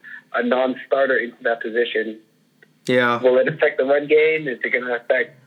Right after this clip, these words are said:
Speaker 1: uh, Russ? Is it gonna have to scramble more out of the pocket? You know, those are all something to, to, to take note when you watch, uh, watch them moving forward.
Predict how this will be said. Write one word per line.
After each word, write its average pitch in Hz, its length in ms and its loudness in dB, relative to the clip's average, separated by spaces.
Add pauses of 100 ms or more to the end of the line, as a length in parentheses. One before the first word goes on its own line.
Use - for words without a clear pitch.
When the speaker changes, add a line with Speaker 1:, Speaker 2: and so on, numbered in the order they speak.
(240)
Speaker 1:
uh, 113 280 -2
Russ? 156 400 0
Is 127 140 -8
it 120 80 -10
gonna 123 180 -8
have 123 240 -6
to 117 220 -4
scramble 135 380 -2
more 123 220 -4
out 117 80 -2
of 110 60 -6
the - 60 -20
pocket? 127 560 -6 (920)
You 123 100 -10
know, 110 100 -6
those 117 200 2
are 110 80 2
all 127 420 2 (760)
something 127 300 0
to, 120 140 -8
to, - 200 -8
to - 140 -10
take 127 240 0
note 110 180 -4
when 117 120 0
you 113 100 -2
watch, 113 180 0 (280)
uh, 101 300 -4 (220)
watch 123 220 0
them 120 120 0
moving 113 220 -4
forward. 110 340 -4